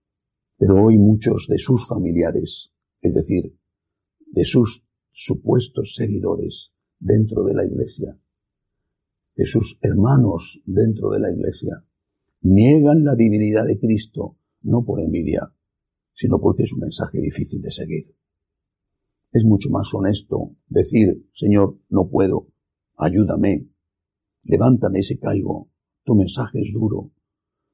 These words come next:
tu mensaje es exigente, ayúdame, Señor, levántame si caigo". Es mucho más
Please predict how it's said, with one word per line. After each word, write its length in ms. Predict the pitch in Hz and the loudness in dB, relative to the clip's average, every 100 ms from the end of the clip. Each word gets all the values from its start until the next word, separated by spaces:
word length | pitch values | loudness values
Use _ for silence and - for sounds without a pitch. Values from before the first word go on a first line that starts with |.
| _ | _
tu 100 | 113 | 4
mensaje 380 | 101 - 151 - | 4 4 0 0
es 120 | - | -6
exigente, 760 | - - - 98 - - - _ _ _ _ _ - | -8 -8 -6 -4 -4 -8 -12 _ _ _ _ _ -4
ayúdame, 500 | - 107 107 - - | 0 0 0 -2 -4
Señor, 440 | - - - - | -4 -4 -4 -2
levántame 560 | 107 107 123 110 101 104 | 0 0 0 -2 -4 -4
si 160 | 113 | -6
caigo". 440 | - 95 90 82 - _ _ _ _ _ - | -8 -10 -10 -12 -16 _ _ _ _ _ 0
Es 100 | 107 | 2
mucho 280 | 110 107 | 2 0
más 160 | - | -6